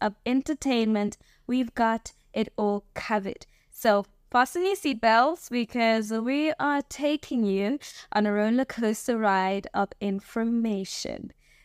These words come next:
Stay tuned for a news experience like no other.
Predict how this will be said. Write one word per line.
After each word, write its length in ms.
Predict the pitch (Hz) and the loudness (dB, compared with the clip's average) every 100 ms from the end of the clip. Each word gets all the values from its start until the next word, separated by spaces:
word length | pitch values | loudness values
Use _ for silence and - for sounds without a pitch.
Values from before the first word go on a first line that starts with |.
| _ _ | _ _
Stay 360 | - 208 196 | -2 0 0
tuned 600 | 190 - 254 277 302 320 | -2 -4 0 0 0 -2
for 220 | - 320 | 0 2
a 60 | 311 | 2
news 400 | 294 311 320 - - | 2 0 0 -2 -10
experience 1000 | - - - 339 339 269 202 196 214 - _ _ - | -10 -14 -8 0 4 4 2 -2 -6 -14 _ _ -2
like 640 | 202 190 185 190 - - - | 2 2 0 -2 -8 -6 0
no 240 | 220 - _ | 0 -2 _
other. 400 | - - - - | -12 -10 -12 -14